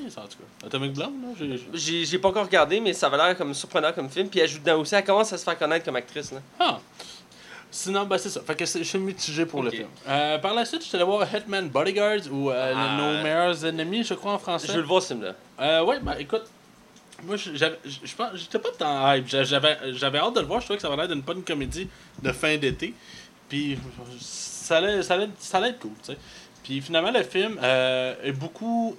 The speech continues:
Speaker 1: action, mais là, vraiment action. Le, le plus gros défaut de ce film-là, c'est d'être trop proche de ce qu'on a déjà vu auparavant, des body cop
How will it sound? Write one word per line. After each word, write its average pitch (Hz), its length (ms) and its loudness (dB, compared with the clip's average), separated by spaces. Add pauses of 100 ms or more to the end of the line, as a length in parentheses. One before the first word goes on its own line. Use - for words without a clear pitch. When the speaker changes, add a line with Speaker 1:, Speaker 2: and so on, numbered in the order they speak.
Speaker 1:
action, - 420 -2
mais 123 140 -2
là, 135 200 4
vraiment 151 360 -2
action. 160 400 -2
Le, 151 120 -2 (180)
le 160 80 -4
plus 185 140 -8
gros 240 180 -4
défaut 214 360 0
de 185 100 -2
ce - 160 -6
film-là, 160 280 -4
c'est 175 160 -6
d'être 139 220 -2 (500)
trop 220 220 2
proche 202 320 0
de 180 100 -2
ce - 80 -4
qu'on 151 160 -4
a 143 40 -4
déjà 143 220 -2
vu 147 100 -2
auparavant, 135 460 0
des 139 120 -2
body 139 220 0
cop 160 180 -4